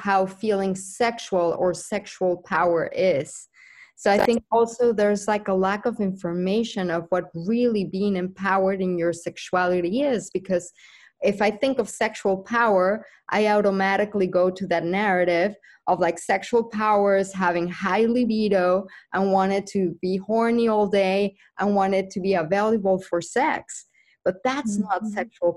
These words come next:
Speaker 1: power. So my question to you, because I think that's part of what creates a disease. Like, that misunderstanding of
Speaker 2: Yeah.
Speaker 1: what sexual power is.
Speaker 2: Well, for one, what you just described about how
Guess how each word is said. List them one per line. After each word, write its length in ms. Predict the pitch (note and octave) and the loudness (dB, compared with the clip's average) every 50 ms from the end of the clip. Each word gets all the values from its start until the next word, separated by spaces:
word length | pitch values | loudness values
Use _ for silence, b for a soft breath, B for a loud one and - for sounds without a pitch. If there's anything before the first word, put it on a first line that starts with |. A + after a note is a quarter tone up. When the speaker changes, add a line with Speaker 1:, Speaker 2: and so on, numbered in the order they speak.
| - | -2
Speaker 1:
power. 380 | - A3 A#3+ B3+ A#3+ G#3+ F#3+ F3+ | -6 -4 -2 0 2 2 2 2
So 180 | F3+ - F#3+ | 0 0 -2
my 160 | F3+ F#3+ F3+ F#3 | -2 0 -2 -4
question 540 | F#3 - A3+ A#3+ B3 A#3+ - C#4 B3+ A#3+ B3 | -4 -4 -4 -2 -2 -2 -2 -2 -2 -2 -4
to 120 | - G3+ | -4 -4
you, 340 | F#3+ F#3 F3+ G#3 A#3+ B3 A#3 | -4 -2 0 0 0 0 0
because 300 | G3 G3+ - G#3 - - | 0 -2 -4 -4 -2 -2
I 80 | G#3 G3+ | -4 -2
think 260 | - C4 C4+ C4+ C4+ | -2 -2 -4 -2 -2
that's 240 | - G#3 G#3 - - | -4 -4 -4 -8 -18
part 340 | _ - G#3+ F3+ F#3+ G3 | _ -4 0 0 2 2
of 120 | G3 F#3+ F#3 F3 | 0 -2 -2 0
what 240 | F3+ F3+ F3+ - | 0 0 0 -2
creates 420 | - - - F3+ F3 F3 F3 - - | -6 -4 -2 0 0 0 -2 -4 -8
a 80 | F3+ | -8
disease. 800 | E3 D#3 E3 E3 D#3+ D#3+ G#3+ B3+ B3 F3+ - - - - - - - _ _ _ _ _ _ _ _ _ _ _ _ _ - | -6 -4 -4 -6 -4 -2 -2 -2 0 -2 -4 -6 -10 -18 -20 -20 -20 _ _ _ _ _ _ _ _ _ _ _ _ _ -2
Like, 240 | F3+ F#3+ F#3 D#3+ - | -2 -2 -2 -2 -4
that 320 | A3+ A3 A#3 B3 B3+ A#3+ | -2 -2 0 -2 -2 0
misunderstanding 1120 | A#3 B3 A#3+ A3+ - A#3+ G#3+ G3+ G3+ F#3+ F#3+ F3+ - - - G3 F#3+ G3 G#3 G#3+ G#3+ G#3 - | 0 0 0 -2 -2 -2 -2 -2 0 0 0 0 -2 -2 -2 0 0 2 0 0 0 -2 -2
of 160 | - F#3+ G#3+ | 0 0 2
Speaker 2:
Yeah. 220 | C4+ C4+ C4+ C4 | 4 4 4 2
Speaker 1:
what 260 | - - - - F#3+ F#3+ | 0 -2 -6 -8 -8 -8
sexual 480 | - - G#3 G3 - - - F#3+ F3 | -6 -2 -4 -2 -2 -4 -4 -4 -4
power 420 | F3+ - F#3+ F3+ F3+ F3+ E3+ D#3+ - | -2 -2 -2 0 2 2 2 0 0
is. 640 | - - G#3+ A3+ G#3 E3+ D#3+ - - - - - _ _ _ _ _ _ _ - | 0 -2 -2 0 -2 -4 -6 -10 -14 -18 -18 -18 _ _ _ _ _ _ _ -4
Speaker 2:
Well, 320 | B3 A3+ B3+ B3 A#3+ A#3 - - | -2 0 0 0 0 -2 -6 -10
for 220 | - - D4 B3+ | -6 -2 0 2
one, 200 | B3+ C#4+ D4+ D4+ | 2 2 0 0
what 260 | C#4+ - A3+ A#3 - | 0 0 0 0 2
you 140 | A#3 B3 C#4 | 2 0 0
just 420 | C4+ C#4+ D4 C#4+ C#4 C#4 - - | 0 0 -2 -2 -2 -4 -6 -8
described 840 | - A3 G3 - - - A3+ G3 F#3+ F#3+ G3+ G#3+ B3 B3+ C4 - - - _ _ - | -8 -6 -6 -6 -8 -6 -4 -4 -2 -2 -2 -2 -4 -4 -6 -10 -14 -20 _ _ -4
about 360 | G#3 F#3+ G3 G3 F#3+ - - - | -4 -2 -2 -2 -2 -4 -4 -6
how 460 | - - G#3+ F#3+ G3+ G3+ G3+ F#3 - | -6 -4 -2 -2 -2 -2 -2 -4 -6